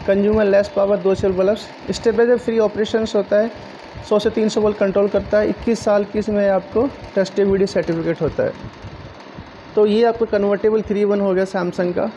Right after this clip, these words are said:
कन्व-, नॉन कन्वर्टेबल और convertible में। ये आपका एलजी का single door refrigerators है।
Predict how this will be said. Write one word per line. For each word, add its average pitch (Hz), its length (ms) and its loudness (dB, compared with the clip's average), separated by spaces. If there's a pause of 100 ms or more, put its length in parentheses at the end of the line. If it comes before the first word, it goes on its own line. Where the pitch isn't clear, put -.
(240)
कन्व-, 180 220 2
नॉन 190 240 2
कन्वर्टेबल 196 480 2
और 196 60 2
convertible 175 580 0
में। 185 220 -2 (680)
ये 220 140 2
आपका 226 360 2
एलजी 208 320 2
का 220 120 2
single 208 360 2
door 202 180 4
refrigerators 190 680 0
है। 190 140 -2